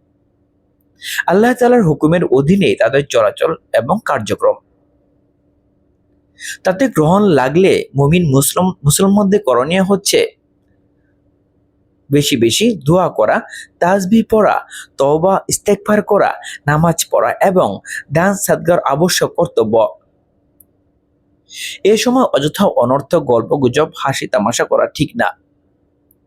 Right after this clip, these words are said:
হাদিসে সূর্যগ্রহণের নামাজের মতো চন্দ্রগ্রহণের নামাজও প্রমাণিত ও সুন্নাত। তবে এ নামাজ জামাতে একাকী পড়া নিয়ে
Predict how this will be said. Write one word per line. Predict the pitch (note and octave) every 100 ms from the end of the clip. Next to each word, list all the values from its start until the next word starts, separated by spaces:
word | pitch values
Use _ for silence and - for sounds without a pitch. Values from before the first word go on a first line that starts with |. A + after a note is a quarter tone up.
| _ _ _ _ _ _ _ _ - - -
হাদিসে | E3 E3+ G3+ B3+ - C3 -
সূর্যগ্রহণের | - C#3 C#3 D#3+ E3 F3+ F3
নামাজের | C3+ B2+ B2+ F3 C#3
মতো | F2+ - G3 - - - -
চন্দ্রগ্রহণের | F#3 G3+ G3+ A3+ D3 D3+ E3+
নামাজও | D#3 A2+ B2 E3+ E3 - - - -
প্রমাণিত | E3 E3+ D3 - C3+
ও | C#3
সুন্নাত। | C3 F#3 C3+ G#2 - _ _ -
তবে | F#3 C#3 - - - -
এ | F#3+
নামাজ | E3+ F#3+ G3 B2+ - -
জামাতে | - A#2 C3+ F#3 G3 E3 -
একাকী | A#2+ D#3 - F#3
পড়া | C3 C3 D3+
নিয়ে | F3 C3